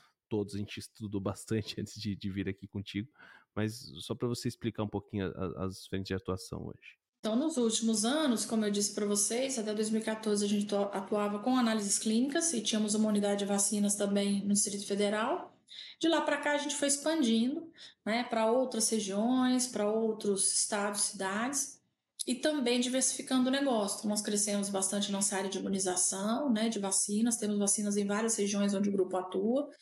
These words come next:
Speaker 2: Também entramos na área de diagnóstico por imagem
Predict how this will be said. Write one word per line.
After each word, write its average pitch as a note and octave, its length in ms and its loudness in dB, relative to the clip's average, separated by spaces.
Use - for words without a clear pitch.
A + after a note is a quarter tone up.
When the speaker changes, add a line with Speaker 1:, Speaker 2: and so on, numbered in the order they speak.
Speaker 2:
Também C#4+ 320 4
entramos B3+ 340 4
na A3 100 2
área A3 180 2
de G#3 60 0
diagnóstico G3+ 480 2
por G3 100 2
imagem G3+ 680 0